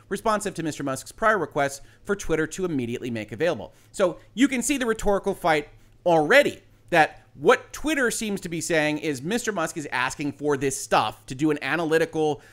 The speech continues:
equation of some kind. We don't have that information ready. We're getting you what we can get to you."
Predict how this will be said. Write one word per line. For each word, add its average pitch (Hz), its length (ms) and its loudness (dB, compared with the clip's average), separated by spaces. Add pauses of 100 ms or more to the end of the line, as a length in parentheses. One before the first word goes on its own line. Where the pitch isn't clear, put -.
(140)
equation 147 720 -2
of 131 160 -4
some 131 300 -2
kind. 131 400 -4 (200)
We 160 140 0
don't 202 140 6
have 170 140 4
that 156 120 4
information 139 500 -4
ready. 135 220 0
We're 123 140 -6
getting 170 320 -2
you 160 100 2
what 139 220 -2
we 147 100 -4
can 165 380 -4
get 143 260 -4
to 123 100 -14
you." 120 220 -4